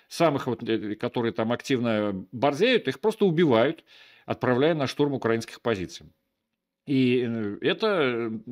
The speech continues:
вообще идеальная получается вещь. У нас, э, на бумаге всё к-, классно, огромные полчища идут, и вот мы всё время атакуем, и куда-то там можно отчитаться. Можно отчитаться, что сделали десять атак, и тактику специальную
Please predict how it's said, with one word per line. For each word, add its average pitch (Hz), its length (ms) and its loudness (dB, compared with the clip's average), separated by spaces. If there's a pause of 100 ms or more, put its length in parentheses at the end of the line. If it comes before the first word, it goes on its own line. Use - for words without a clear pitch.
(220)
вообще 131 380 0
идеальная 190 380 6
получается 160 500 0
вещь. 190 320 4 (460)
У 113 60 2
нас, 156 240 0
э, 120 160 4
на 123 100 4
бумаге 156 380 4
всё 123 260 2
к-, 110 180 -6
классно, 214 440 2
огромные 139 420 4
полчища 202 580 0
идут, 165 300 2 (440)
и 127 80 2
вот 165 180 4
мы 131 100 4
всё - 140 2
время 151 260 6
атакуем, 208 500 2
и 165 60 2
куда-то 143 380 2
там 120 200 0
можно 151 340 2
отчитаться. 151 760 0 (640)
Можно 139 300 0
отчитаться, 139 500 -2
что 120 440 4
сделали 127 380 4
десять 127 360 0
атак, 151 400 -2 (440)
и 160 60 4
тактику 165 500 0
специальную 190 720 -2